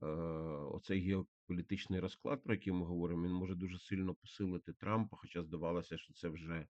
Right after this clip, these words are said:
Він зробив все можливе для того, щоб це посилення не відбулося. І, е, е, тепер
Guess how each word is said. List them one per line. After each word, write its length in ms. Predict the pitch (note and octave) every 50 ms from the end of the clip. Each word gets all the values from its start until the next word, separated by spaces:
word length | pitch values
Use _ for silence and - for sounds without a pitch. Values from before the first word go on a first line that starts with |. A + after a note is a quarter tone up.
| _ _ _ _ _ _ _ -
Він 160 | F2+ F2+ F2
зробив 280 | D2+ F2 F2 E2 E2 E2+
все 200 | - - G2 F#2+
можливе 420 | F#2 F2 F2 F#2 F#2 F#2 F2+ F2
для 160 | C#2+ D2 D#2+
того, 140 | - - D#2
щоб 160 | - - D2+ -
це 140 | - - -
посилення 540 | - - - - - F#2 E2+ E2+ E2+ E2
не 160 | E2 E2 E2 E2
відбулося. 760 | D2+ F2 C#2+ D#2 D#2+ F#2 F#2 F#2 F2+ E2 - - - - - _ _ _ _ _ _ _ _ _ _ -
І, 240 | F#2+ G2 F#2+ D#2+ - _ _ _ _ _ _ -
е, 400 | - E2 E2+ E2+ D#2+ D#2 D#2+ - _ _ _ _ _ _ _ -
е, 200 | B1 - - - - _ _ _ _ _ _ _ _ _ _ _ _ _ -
тепер 340 | G#2+ G2 - - G#2 -